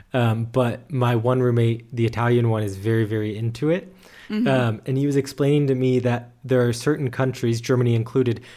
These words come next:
Speaker 1: that finance a large majority of the contest.
Speaker 2: Yeah.
Speaker 1: So they automatically make it to the final. Um,
Speaker 2: Yeah.
Speaker 1: as opposed to other countries which don't,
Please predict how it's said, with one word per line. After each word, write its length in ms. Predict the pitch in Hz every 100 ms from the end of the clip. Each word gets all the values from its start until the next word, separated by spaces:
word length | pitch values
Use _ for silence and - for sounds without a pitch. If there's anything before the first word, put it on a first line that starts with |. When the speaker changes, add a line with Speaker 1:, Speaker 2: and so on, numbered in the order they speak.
| -
Speaker 1:
that 180 | - -
finance 680 | - 127 123 131 147 156 - -
a 60 |
large 340 | 131 127 123 123
majority 460 | 113 117 120 131
of 120 | 120
the 60 | 120
contest. 680 | - 110 113 151 170 - -
Speaker 2:
Yeah. 60 | - -
Speaker 1:
So 160 | -
they 140 | 135 143
automatically 760 | 127 135 123 123 127 - 120
make 200 | 117 117
it 80 | 123
to 60 | 113
the 120 | 110
final. 540 | - 113 113 110 107 - - - _
Um, 200 | 131 120
Speaker 2:
Yeah. 200 | 208 87 127
Speaker 1:
as 120 | 117
opposed 480 | 117 123 120 117 -
to 260 | 127 120 123 -
other 220 | 151 147
countries 400 | 139 120 120 120
which 240 | 120 -
don't, 240 | 131 127